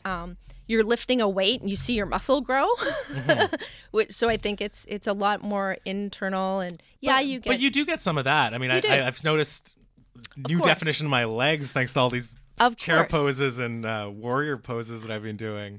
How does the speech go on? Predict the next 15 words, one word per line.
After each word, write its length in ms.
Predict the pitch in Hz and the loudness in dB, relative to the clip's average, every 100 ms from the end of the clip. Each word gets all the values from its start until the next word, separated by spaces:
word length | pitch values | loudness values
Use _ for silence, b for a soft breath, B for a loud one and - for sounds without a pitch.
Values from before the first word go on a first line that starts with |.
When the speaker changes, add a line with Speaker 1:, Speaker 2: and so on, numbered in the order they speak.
| - | -2
Speaker 1:
Absolutely. 600 | 381 349 - 269 277 233 | -2 0 -4 -2 0 2
Speaker 2:
So 60 | 214 | 2
Speaker 1:
Like, 120 | 220 | 2
Speaker 2:
there's 80 | 233 | 0
Speaker 1:
you 60 | |
can 200 | - 254 | 2 2
Speaker 2:
definitely 100 | 247 | 2
Speaker 1:
see 140 | 226 294 | 2 2
Speaker 2:
that. 80 | 302 | 4
Speaker 1:
that, 200 | 226 208 | 2 2
but 120 | 208 | -2
it's 180 | 208 220 | -2 -2
in 100 | 226 | 0
a 160 | 220 | -2
di-, 260 | 202 170 | -4 -2